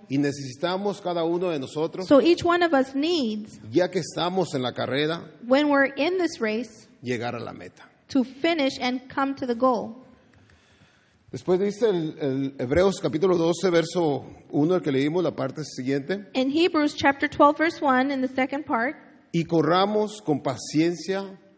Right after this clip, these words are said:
Speaker 1: la carrera que tenemos por delante." Vamos a leerlo.
Speaker 2: "And let us run with perseverance the race marked out before us."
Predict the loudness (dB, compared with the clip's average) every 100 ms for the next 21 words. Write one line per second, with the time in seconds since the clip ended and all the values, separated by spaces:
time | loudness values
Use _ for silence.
0 | _ -8 -4 -4 -4 -6 -2 0 -2 -4
1 | -8 -6 -6 -6 -8 -10 -12 -12 -12 -12
2 | -14 -18 -20 -20 -20 _ _ _ _ _
3 | _ _ _ _ _ _ _ _ _ _
4 | _ -14 -10 -8 -8 -10 -12 -18 _ -20
5 | -14 2 4 8 8 8 4 6 6 6
6 | 6 4 2 4 2 4 0 2 4 4
7 | 4 0 2 2 6 6 6 0 2 4
8 | 4 2 0 2 2 -2 0 4 4 4
9 | 0